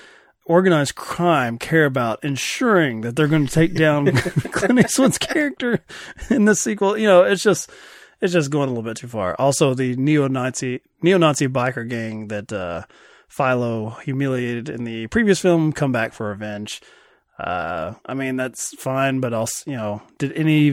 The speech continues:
of one of the villains here make an impression on you? They're all just fat white dudes on a bike. I couldn't tell one from the, from the other. Um, that's probably why. I mean, I mentioned the Fast and Furious series. They had the good <laughs> sense to eventually go to space. <laughs> They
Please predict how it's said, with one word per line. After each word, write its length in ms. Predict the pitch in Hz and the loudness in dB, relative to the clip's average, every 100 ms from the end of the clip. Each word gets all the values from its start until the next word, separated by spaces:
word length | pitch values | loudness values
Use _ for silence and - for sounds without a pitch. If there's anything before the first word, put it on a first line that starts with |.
| 139 | 0
of 340 | 139 135 131 120 | -4 -4 -6 -6
one 240 | 131 139 | -4 -2
of 80 | 127 | -2
the 80 | 120 | -4
villains 400 | 117 127 131 123 | -4 -2 -2 -4
here 280 | 139 131 127 | -4 -2 -2
make 200 | 127 135 | -4 -6
an 60 | |
impression 400 | 113 - 123 - | -8 -4 -4 -4
on 160 | 123 135 | -4 -2
you? 140 | 135 | -2
They're 160 | 131 135 | 0 4
all 160 | 147 139 | 6 4
just 320 | 135 - - _ _ | 0 -6 -12 _ _
fat 400 | - - 117 120 | -14 -4 -2 -2
white 300 | 123 131 156 | 2 2 2
dudes 280 | 143 151 147 | 2 2 2
on 120 | 147 | 2
a 40 | 131 | 0
bike. 460 | 120 123 143 139 | 0 0 0 0
I 140 | 123 151 | -2 0
couldn't 380 | 170 156 139 | 0 -2 -2
tell 220 | 127 139 123 | -2 0 0
one 280 | 123 135 | -2 -4
from 180 | 127 127 | -4 -4
the, 240 | 123 123 - | -4 -6 -8
from 180 | 123 | -10
the 140 | 117 139 | -6 -2
other. 320 | 165 156 135 - - - _ _ _ | 0 0 -4 -10 -20 -20 _ _ _
Um, 360 | 107 107 104 - | -4 -2 -4 0
that's 260 | 226 214 - _ _ | 2 2 -2 _ _
probably 600 | - - 127 156 170 185 | -12 -2 2 2 2 2
why. 360 | 170 165 165 165 | 2 2 2 0
I 140 | - | -2
mean, 420 | 131 131 123 117 110 _ _ _ _ _ - | -6 -4 -4 -6 -8 _ _ _ _ _ -10
I 60 | 131 | -6
mentioned 320 | 139 135 120 | -4 -2 -4
the 60 | |
Fast 320 | 113 139 120 135 | -2 -2 -2 -6
and 60 | |
Furious 260 | - 180 123 | -2 -2 -4
series. 240 | 123 110 | -8 -6
They 140 | 135 165 | 2 4
had 160 | 165 | 4
the 80 | 143 | 2
good 200 | 139 127 | -2 -4
<laughs> 0 | |
sense 360 | - 185 156 - | 4 6 6 0
to 80 | 120 | -6
eventually 360 | 117 131 135 | -6 -4 -4
go 140 | 127 117 | -4 -4
to 80 | |
space. 580 | - - 147 196 - - - | -4 -2 0 0 -2 -6 -6
<laughs> 40 | |
They 120 | 139 | -4